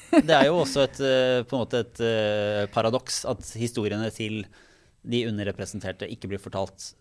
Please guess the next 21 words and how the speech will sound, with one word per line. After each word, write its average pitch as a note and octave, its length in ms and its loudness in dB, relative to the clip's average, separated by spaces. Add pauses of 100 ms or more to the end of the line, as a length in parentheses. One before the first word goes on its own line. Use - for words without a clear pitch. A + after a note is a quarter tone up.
eh, G2 240 -10 (280)
fordi F#2+ 420 -8
man F#2+ 160 -8
måtte F#2+ 240 -10
ta F2 140 -8
en F2+ 80 -10
opprensking F2+ 480 -12
som G#2 140 -10
gjør F#2 120 -4
at E2+ 60 -8
det F#2 100 -10
stopper D2+ 220 -10
opp. - 80 -8
Altså, G#2 160 -6
det A2 120 0
er, A2 60 0
det A2 100 0
er A2 40 -2
jo A2 100 -4
ingen G#2+ 220 -6
sånn G2 260 -8